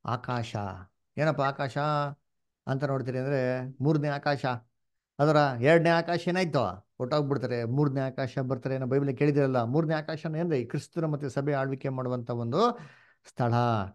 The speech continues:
ಅಷ್ಟೊತ್ತಿಗೆ already ಕ್ರಿಸ್ತನ್ ಏನ್ ಮಾಡ್ತಿರ್ತಾರೆ, ಅದರ ಏನ್ತಾರೆ ಆಳ್ವಿಕೆ ಮಾಡ್ತಿರ್ತಾರೆ. ಸಭೆ ಏನೇನಂತಾರೆ ಕಂಪ್ಲೀಟ್ ಆಗಿರ್ತದೆ. ಎಂತಾರೆ ಮಹಾಸಮೂಹ ಏನಾಗಿರ್ತಾರೆ, ಎತ್ತಲ್ಪಡ್ತಾ ಇರ್ತಾರೆ. ಅಲ್ವರ ನೋಡ್ಬೇಕು, ಬಾಬಿಲೋನ್ ಡಿಸ್ಟ್ರಕ್ಷನ್ ಯಾವಾಗ ಆಗ್ತಾರೋ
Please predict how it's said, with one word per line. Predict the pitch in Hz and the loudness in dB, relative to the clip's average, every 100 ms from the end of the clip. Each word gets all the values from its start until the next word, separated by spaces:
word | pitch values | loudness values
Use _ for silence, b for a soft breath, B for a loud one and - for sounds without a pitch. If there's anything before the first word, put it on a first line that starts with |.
| _ _ _ _ _ 139 | _ _ _ _ _ -2
ಅಷ್ಟೊತ್ತಿಗೆ | 190 240 202 196 | 2 2 2 2
already | 202 226 247 | 2 4 4
ಕ್ರಿಸ್ತನ್ | 202 202 233 | 2 -2 -2
ಏನ್ | 220 220 | 0 0
ಮಾಡ್ತಿರ್ತಾರೆ, | 208 170 151 127 110 98 - 135 | 0 0 -2 0 -2 -6 -8 0
ಅದರ | 151 151 147 117 117 117 | 2 2 2 -2 -6 -8
ಏನ್ತಾರೆ | 139 131 110 | -6 -2 -2
ಆಳ್ವಿಕೆ | 104 120 131 127 | -2 -2 -2 -2
ಮಾಡ್ತಿರ್ತಾರೆ. | 123 123 120 117 107 | -2 -4 -4 -6 -4
ಸಭೆ | 127 139 | -2 0
ಏನೇನಂತಾರೆ | 135 139 127 117 | 0 0 -2 -4
ಕಂಪ್ಲೀಟ್ | 120 123 139 135 | -4 -4 -4 -4
ಆಗಿರ್ತದೆ. | 127 131 127 123 117 _ _ _ _ 135 | -4 -4 -2 -2 -4 _ _ _ _ -4
ಎಂತಾರೆ | 139 127 | 0 0
ಮಹಾಸಮೂಹ | 113 123 147 156 160 156 | 2 0 2 2 2 2
ಏನಾಗಿರ್ತಾರೆ, | 156 170 165 165 | 2 2 0 0
ಎತ್ತಲ್ಪಡ್ತಾ | 151 170 151 156 165 | 0 -2 -4 -2 0
ಇರ್ತಾರೆ. | 156 160 147 | 0 2 0
ಅಲ್ವರ | 117 127 170 160 165 | 0 -2 0 2 2
ನೋಡ್ಬೇಕು, | 175 165 156 127 | 0 0 0 0
ಬಾಬಿಲೋನ್ | 160 214 220 220 202 | 0 0 -2 0 2
ಡಿಸ್ಟ್ರಕ್ಷನ್ | 208 - 247 254 220 | 2 2 4 4 4
ಯಾವಾಗ | 214 220 | 4 2
ಆಗ್ತಾರೋ | 202 180 156 143 | -2 -2 0 0